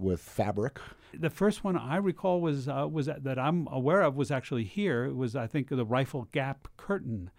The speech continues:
Speaker 2: forty years ago or so, and I don't know if, I think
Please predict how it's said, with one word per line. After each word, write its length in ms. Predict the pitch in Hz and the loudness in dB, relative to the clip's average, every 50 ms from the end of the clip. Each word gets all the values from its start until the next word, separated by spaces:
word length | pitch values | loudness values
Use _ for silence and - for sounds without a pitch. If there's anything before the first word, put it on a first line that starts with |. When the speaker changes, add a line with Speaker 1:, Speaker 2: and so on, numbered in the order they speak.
| - | -20
Speaker 2:
forty 540 | - - - - - - 139 139 147 147 160 | -20 -20 -18 -18 -6 0 4 6 6 6 6
years 500 | 151 147 143 151 165 175 190 196 160 127 | 4 4 4 4 6 6 6 4 4 2
ago 300 | 131 110 113 107 104 104 | 2 2 2 0 0 -2
or 260 | 107 113 120 113 117 | -4 -4 -2 -2 -2
so, 480 | 107 - - 143 113 107 113 127 131 131 | -4 -4 -4 -4 -2 0 0 0 0 -2
and 320 | 135 131 127 127 123 123 | -2 -2 -2 -2 -2 -2
I 140 | 131 120 120 110 - | -2 -4 -6 -8 -2
don't 240 | - 139 151 170 160 | 0 0 0 2 0
know 220 | 151 147 151 151 | 0 2 2 2
if, 160 | 143 - - - | 0 -2 -6 -10
I 100 | 117 113 | -12 -12
think 460 | - - - 185 175 - - - | -8 -4 -2 -2 -2 -2 -6 -14